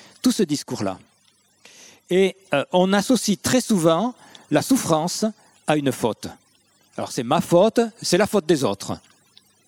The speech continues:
En tout cas, c'est la faute de quelqu'un. Et on s'accuse en disant, « Ben, qu'est-ce que j'ai fait au bon Dieu ? » Excusez-moi l'expression, mais c'est l'expression que beaucoup, hein, utilisent. Euh, ou bien, « C'est votre faute, c'est vous les coupables, moi j'y suis pour rien. »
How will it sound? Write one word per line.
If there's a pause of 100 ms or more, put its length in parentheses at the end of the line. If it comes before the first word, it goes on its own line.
(100)
En
tout
cas,
c'est
la
faute
de
quelqu'un. (1040)
Et
on
s'accuse
en
disant, «
Ben, (500)
qu'est-ce
que
j'ai
fait
au
bon
Dieu ? » (380)
Excusez-moi
l'expression,
mais
c'est
l'expression
que
beaucoup, (340)
hein,
utilisent. (1200)
Euh, (260)
ou
bien, « (160)
C'est
votre
faute, (460)
c'est
vous
les
coupables,
moi
j'y
suis
pour
rien. »